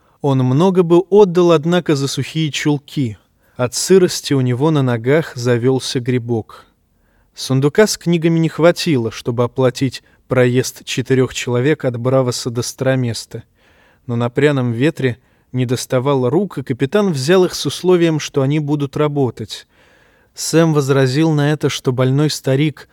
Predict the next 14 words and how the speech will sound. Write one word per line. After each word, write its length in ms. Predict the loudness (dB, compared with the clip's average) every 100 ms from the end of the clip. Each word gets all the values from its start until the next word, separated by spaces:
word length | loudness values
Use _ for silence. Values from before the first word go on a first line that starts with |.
| _ _ -10
грудной 480 | 0 2 4 2 4
младенец 720 | 4 2 2 2 0 -2 -4 0
и 60 |
невыносящее 1000 | 2 4 4 2 2 2 2 0 -2 0
море 340 | 2 2 2
женщина 640 | 0 0 0 0 0 0 2
работниками 680 | 2 2 0 0 -2 0 2
не 140 | 2
могут 400 | 2 2 2 -2
быть. 460 | -2 -4 -6 -10 -16 _ _ _ _
Но 120 | -8 -6
Ксонда 440 | -2 2 2 2
только 340 | 2 0 -2
посмеялся. 920 | -8 -6 -4 -2 -2 -4 -6 -12 -14